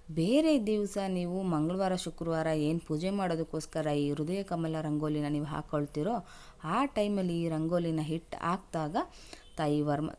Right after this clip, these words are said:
ತಾಯಿ ಲಕ್ಷ್ಮೀ ದೇವಿಗೆ ನೀವು ಪೂಜೆ ಮಾಡಿದಾಗ ಇದಕ್ಕೂ ಸಹ ರಂಗೋಲಿಗೂ ಅರಿಶಿಣ, ಕುಂಕುಮ, ಹೂವುಗಳನ್ನ ನೀವು ಅಲಂಕಾರ ಮಾಡಿ ಇಲ್ಲಿಗೂ ಕೂಡ ಧೂಪ ದೀಪಗಳನ್ನ ನೀವು ಬೆಳಗಬೇಕಾಗುತ್ತೆ. ಆಗ ನಿಜವಾಗ್ಲೂ ಹೇಳ್ತೀನಿ, ತಾಯಿ ಲಕ್ಷ್ಮೀ ದೇವಿಗೆ ತುಂಬಾ ಇಷ್ಟವಾಗುವಂಥ,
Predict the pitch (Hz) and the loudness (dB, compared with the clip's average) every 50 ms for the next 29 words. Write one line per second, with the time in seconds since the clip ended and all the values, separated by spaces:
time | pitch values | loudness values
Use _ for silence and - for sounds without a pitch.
0 | - - 160 151 156 156 156 151 147 147 - - - 240 254 233 214 202 190 185 | -2 0 2 2 4 2 2 2 2 0 -2 -2 -2 0 0 0 2 0 0 0
1 | 180 175 175 170 165 160 156 156 156 - - 156 151 160 156 151 147 143 143 147 | 0 0 0 0 0 2 0 0 -2 -4 -4 -2 0 0 0 0 0 0 0 0
2 | 147 147 190 240 277 - - - - - - - - - 190 247 269 269 - 269 | -2 0 0 -2 -4 -4 -10 -18 -18 -18 -18 -12 -6 -2 2 2 2 2 2 -2
3 | 247 - - 202 190 185 190 190 175 165 160 165 170 175 175 165 165 175 170 156 | -2 0 0 -2 -2 0 0 2 2 2 0 0 0 0 0 0 0 0 0 0
4 | 151 - - 175 170 165 - - 165 156 - 160 156 156 156 165 165 147 151 151 | -2 -2 -4 -4 -4 -4 -2 -2 -4 -4 -2 -2 -2 0 0 0 0 0 0 0
5 | 151 151 147 147 147 143 143 143 143 143 143 143 147 160 175 - 160 151 151 147 | 0 0 2 2 2 2 0 0 0 0 0 0 0 0 0 -2 -2 -2 -2 0
6 | 147 151 147 156 214 247 208 185 233 - - - - - - - 165 165 185 196 | 0 0 0 0 0 0 0 0 -2 -4 -6 -16 -20 -18 -10 -6 -2 0 0 0
7 | 185 180 175 165 - 165 160 170 196 196 165 147 147 165 190 214 214 - 202 180 | 0 0 -2 -4 -2 -2 0 0 2 0 0 -2 -2 -2 -2 -2 2 0 0 2
8 | 160 165 175 - - 160 151 156 151 147 156 196 285 320 - - - - - - | 2 -2 -2 -2 -2 -2 0 0 0 0 0 0 -2 -4 -6 -12 -20 -20 -20 -20
9 | - - 165 175 214 202 165 160 147 147 151 151 151 143 139 - 143 139 135 139 | -12 -6 -4 -4 -2 -2 0 0 0 0 0 0 -2 -2 -2 -2 -4 -4 -4 -6
10 | 139 - - 214 208 180 160 156 160 151 156 156 156 151 151 - 180 190 214 226 | -8 -6 -6 -6 -6 -4 -4 -4 -2 0 0 2 2 0 0 -2 0 0 0 0
11 | 226 220 214 196 180 170 165 - - 165 170 190 202 - - - - - - - | 0 0 0 0 0 0 -2 -4 -4 -4 -4 -4 -4 -8 -16 -20 -20 -20 -16 -8
12 | - 160 147 151 156 165 160 160 156 156 151 151 147 - - - 208 214 196 175 | -4 0 0 2 2 2 2 2 0 0 0 0 -2 -4 -4 -4 -4 -2 -2 -2
13 | 175 170 165 160 160 156 170 185 185 185 - 185 190 190 208 214 226 226 220 214 | -2 -2 -2 -2 -2 -2 -2 -4 -6 -8 -6 -6 -4 -2 0 0 0 2 0 0
14 | 190 175 - - - 175 170 165 160 160 160 160 156 156 151 - | -2 -2 -4 -6 -4 -2 0 0 0 0 -2 -2 -2 -2 -2 -2